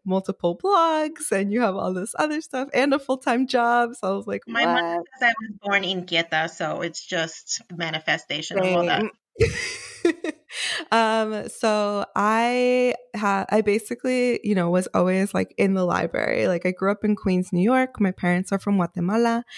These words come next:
Speaker 1: and I was always that kid that was just, like, living in the library, trying to do as many things as possible. So my mom would always just enroll me in all of the extracurricular stuff,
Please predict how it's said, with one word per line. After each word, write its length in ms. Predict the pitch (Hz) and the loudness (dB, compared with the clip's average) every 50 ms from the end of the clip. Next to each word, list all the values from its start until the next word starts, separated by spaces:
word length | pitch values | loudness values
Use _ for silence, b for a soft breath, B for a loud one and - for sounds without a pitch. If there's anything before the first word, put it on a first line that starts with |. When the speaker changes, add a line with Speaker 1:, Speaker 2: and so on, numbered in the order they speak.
| B B B B - | B B B B -2
Speaker 1:
and 560 | - 196 202 196 190 190 190 185 185 185 185 - - 185 | 2 2 4 4 4 4 4 4 4 4 4 2 2 2
I 140 | 180 180 | 4 4
was 240 | 180 175 180 180 - - _ _ - | 4 4 2 0 -2 -8 _ _ 2
always 480 | 175 180 180 190 196 196 196 202 - - | 4 4 4 4 4 4 2 2 0 0
that 240 | - 180 - - - | 0 0 0 0 -2
kid 240 | - - 165 160 - | -2 0 0 0 0
that 120 | 170 - - | -2 -4 -4
was 160 | 170 - - | -4 -6 -8
just, 220 | - 170 - - | -10 -12 -6 -4
like, 220 | - - - - _ | -4 -4 -4 -6 _
living 220 | - 190 196 233 240 | -2 0 2 4 4
in 80 | 240 226 | 4 4
the 60 | 220 | 2
library, 460 | 202 185 180 175 190 185 180 180 185 | 2 2 0 0 0 2 2 2 0
trying 260 | 185 - 175 170 180 | 0 -2 0 0 0
to 80 | 190 190 | 0 0
do 300 | 185 196 190 185 185 - | 0 0 0 0 0 0
as 180 | - 175 170 - | 0 -2 -2 -2
many 260 | 175 170 170 180 190 | -2 -2 0 0 0
things 220 | - - 190 185 190 | 0 -2 -2 -4 -4
as 100 | 185 - | -6 -4
possible. 460 | - 170 175 - - - 180 175 175 | -2 -2 -2 -2 -2 0 2 2 2
So 140 | 175 - 170 | 2 0 0
my 100 | 165 160 | 0 0
mom 200 | 170 170 175 190 | 2 2 2 2
would 120 | 190 185 - | 2 2 0
always 300 | - - 175 170 165 170 | -2 0 0 0 0 -2
just 220 | - - 170 - - | -4 -8 -8 -2 0
enroll 400 | 196 196 180 165 170 170 170 175 | 2 2 4 4 4 4 4 4
me 200 | 175 175 175 175 | 2 0 0 0
in 120 | 165 160 | 0 0
all 280 | - - 175 175 170 175 | 2 2 2 2 2 0
of 120 | 175 175 | -2 -4
the 80 | - - | -6 -4
extracurricular 1000 | - - 185 - - - - 165 - - 170 165 156 - - 165 160 156 160 - | -2 -2 -2 -2 -4 -6 -6 -6 -2 0 2 2 2 0 -2 -2 0 0 -2 -4
stuff, 320 | - - - 147 - - | -4 -2 0 0 0 0